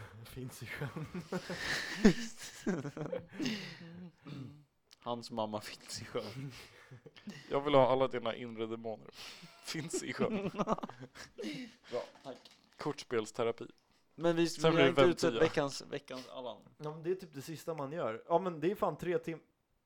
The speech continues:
Speaker 1: två timmars marken här. Ska vi köra en, eh, veckans Allan?
Speaker 3: Mm, mm.
Speaker 1: Är ni sugna på att lägga en veckans Allan?
Speaker 3: Ja, jag är jättesugen.
Speaker 1: Jag har inte kommit med någon.
Speaker 3: Jag har inte
Speaker 1: Veckans
Speaker 3: kommit
Speaker 1: Allan.
Speaker 3: på någon, alltså.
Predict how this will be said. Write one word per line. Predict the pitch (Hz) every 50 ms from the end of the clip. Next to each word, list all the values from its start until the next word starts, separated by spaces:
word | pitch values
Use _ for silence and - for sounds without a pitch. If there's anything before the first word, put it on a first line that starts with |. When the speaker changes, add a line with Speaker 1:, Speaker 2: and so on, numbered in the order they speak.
| _ _ _ _ _ _ _
Speaker 1:
två | - 160 156
timmars | - 156 143 143 131 - -
marken | 156 175 180 - - 107 104
här. | 120 123 123 123 - _ _ _ _ _ _ _ _ _ _ _ _ _ _ _ _ _ _ _
Ska | _ -
vi | 127
köra | - 165 175 175 165 147
en, | 139 127 123
eh, | 123 120 120 117 117 117 117 117 117 117
veckans | 113 123 110 - 123 117 120
Allan? | 139 135 127 120 107 101 107 117 - -
Speaker 3:
Mm, | 165 165 160 165 165 - _ _
mm. | 135 135 139 135 135 135 - _ _ _
Speaker 1:
Är | - 143
ni | 143 139
sugna | 131 - 151 143 165 208
på | 202 - 185
att | 131 - -
lägga | 135 131 131 151 175
en | 165
veckans | 123 110 - 117 110 107
Allan? | 110 104 104 110 113 117 -
Speaker 3:
Ja, | 107 104 104 104 101
jag | 107 127
är | 120
jättesugen. | 104 101 101 - - - - - - - - _ _ _ _ _ _
Speaker 1:
Jag | - 120 131
har | 135 131 117 110 104 98 - - - 117
inte | 113 104 - - 107 101 98 98 -
kommit | - - 104 101 101 - -
med | 113 117 110 95 90
någon. | 90 85 120 120
Speaker 3:
Jag | 123 131
har | 139 143
inte | 139 117 113
Speaker 1:
Veckans | 107 107 110 107
Speaker 3:
kommit | 104 104 - 110
Speaker 1:
Allan. | 117 120
Speaker 3:
på | -
någon, | 64 -
alltså. | - - -